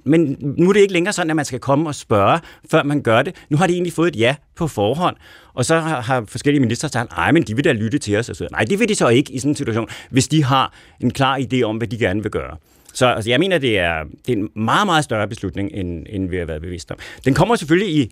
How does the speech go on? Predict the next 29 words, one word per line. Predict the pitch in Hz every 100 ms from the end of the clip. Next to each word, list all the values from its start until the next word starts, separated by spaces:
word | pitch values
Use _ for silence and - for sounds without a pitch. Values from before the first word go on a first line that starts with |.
| _
halen | 110 104 117 175 185 160
på | 123 110 - - - - _
sådan | - 113 98 - _
tredive | - - 101 123 185
års | 147 120 131 - - _ _ _ _ _ _
generelt | 110 92 80 - 180 160 -
skift | - - 143 - - -
i, | 110 95 107
i |
dansk | 104 104 - -
udenrigspolitik. | 90 - - - 67 80
Altså, | 135 151 113
siden | - 214
den | 196
kolde | 139 143
krig | 147 117
sluttede, | 117 120 110
har | 123 175
vi | 170
jo | 117 - - - _ _ _ _ -
drejet | 104 80 76 117 160
Danmark | 120 90 104 135 127 -
fra | - 107 120
at | 107
være | 92 90
sådan | 92 80 87 -
grundlæggende | - 113 151 139 113 107 113 98 - - - - _ _
sådan | 110 101
militærskeptisk, | 101 101 101 127 110 - 113 - - 95 -